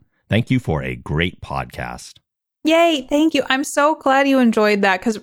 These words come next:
Speaker 2: we had a lengthy discussion about that episode.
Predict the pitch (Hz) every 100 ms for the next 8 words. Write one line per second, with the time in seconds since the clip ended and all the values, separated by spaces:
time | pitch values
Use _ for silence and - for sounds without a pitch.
0 | _ 226 254 302 294 196 - - - 226
1 | 226 254 233 202 196 - 208 - 190 175
2 | 165 156 170 - 196 196 - 175 - 208